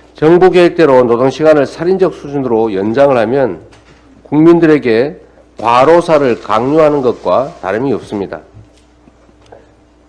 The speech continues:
특히 사용자와 갑을 관계에 있는 노동자들 입장에서 장기 휴가 활성화 같은 그런 방안들은 현실을 몰라도 너무 모르는 탁상 공론이거나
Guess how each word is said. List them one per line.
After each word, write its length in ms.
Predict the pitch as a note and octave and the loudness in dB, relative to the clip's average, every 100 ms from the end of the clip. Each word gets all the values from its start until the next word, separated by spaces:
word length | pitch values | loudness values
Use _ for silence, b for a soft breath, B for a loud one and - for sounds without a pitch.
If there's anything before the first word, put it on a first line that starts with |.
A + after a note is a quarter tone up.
| _ _ _ _ - | _ _ _ _ -14
특히 420 | E3+ - D3+ D3 | -12 -4 -2 -2
사용자와 640 | D#3 D#3+ E3+ E3+ D#3 D3 - | 0 0 2 4 4 2 0
갑을 500 | C3+ C#3 - F#3 F#3 | -6 -6 0 2 4
관계에 340 | D3+ D3 C#3+ | 0 0 0
있는 240 | B2+ B2+ | 0 0
노동자들 520 | G2 G2+ A#2+ C#3 C#3 A#2+ | -2 -2 0 0 -2 -6
입장에서 640 | G2+ G#2+ G2 C3 A#2 E2 - b b b b b - | -4 -4 -2 -4 -6 -8 -18 b b b b b -12
장기 520 | A2+ B2+ C3+ D3+ E3 | -6 -2 -2 0 0
휴가 340 | F3+ E3+ D#3 | 0 2 2
활성화 500 | C3+ C#3 - D3+ C#3+ | 2 -6 -4 0 2
같은 520 | A2+ - G#2+ G#2+ D#3+ - - _ _ _ b b b _ _ _ - _ | 0 -2 -6 -6 -8 -12 -20 _ _ _ b b b _ _ _ -20 _
그런 240 | - D#3 E3+ | -2 0 2
방안들은 640 | C#3+ C3+ B2 C#3+ F#3 A#2+ - | 2 2 0 0 -2 -2 -6
현실을 460 | D#3+ F3+ F3 F3+ | -4 -4 -2 -2
몰라도 420 | C#3 A#2+ A#2 G#2 | 0 2 2 0
너무 280 | F2+ F#2 A#2+ | -2 -2 0
모르는 440 | C3+ A#2 C3 D3 C#3 | 0 0 0 -2 -4
탁상 480 | C#3+ - E3 E3+ | -12 -2 -2 -2
공론이거나 760 | C#3 C3 C#3+ A#2 F#2+ A#2 B2 E2+ | -4 -2 0 0 0 0 -2 -4